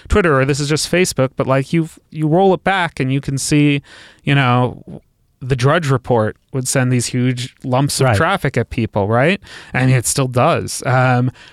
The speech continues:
Speaker 1: and that's, like, a great example of
Speaker 2: Mm-hmm.
Speaker 1: exactly the problem that this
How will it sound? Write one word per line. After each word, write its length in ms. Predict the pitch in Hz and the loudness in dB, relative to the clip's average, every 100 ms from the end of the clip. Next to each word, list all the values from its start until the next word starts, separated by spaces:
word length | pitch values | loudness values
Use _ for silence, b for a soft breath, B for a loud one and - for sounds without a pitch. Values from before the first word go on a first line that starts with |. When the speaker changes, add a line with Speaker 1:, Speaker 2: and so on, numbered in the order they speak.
| B | B
Speaker 1:
and 320 | 156 156 151 | 0 2 0
that's, 320 | 135 170 - | 0 0 0
like, 160 | 196 170 | 0 0
a 60 | 143 | -2
great 500 | 123 117 117 135 123 _ _ - | 0 2 2 2 -2 _ _ -6
example 800 | 123 113 117 131 202 214 233 - | -4 -2 0 0 2 0 0 2
of 260 | 135 123 | 4 4
Speaker 2:
Mm-hmm. 80 | 110 | 4
Speaker 1:
exactly 500 | 120 113 117 127 135 | 2 2 -2 0 -2
the 100 | 123 | -2
problem 600 | - 123 113 123 135 127 | -4 -2 0 0 0 2
that 260 | 117 113 - | 0 -2 -2
this 380 | 120 - - | -4 -2 -8